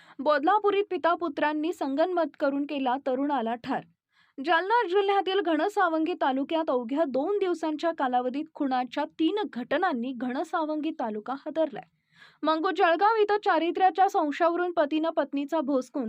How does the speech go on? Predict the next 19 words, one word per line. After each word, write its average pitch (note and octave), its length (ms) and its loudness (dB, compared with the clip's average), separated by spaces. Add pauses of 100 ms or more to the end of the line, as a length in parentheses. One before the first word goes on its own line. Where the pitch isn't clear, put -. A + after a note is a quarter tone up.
तर B3+ 100 -2
प्लॉटच्या C#4+ 500 0
वादातून D#4 480 0
एकाला C#4 320 0
गाडीखाली D4+ 560 -2
चिरडून C4+ 440 -6
ठार A#3 320 -6
केलं. A3 180 -6 (440)
या C#4 120 0
दोन्ही D4 380 2
घटना D4+ 360 0
काल D4 260 0
घडल्या C4 320 0
असतानाच C#4 680 -2
आज B3+ 300 0
याच C4+ 280 -2
तालुक्यातील F4 640 0
बोदलापुरी C4+ 600 -2
गावात B3 320 0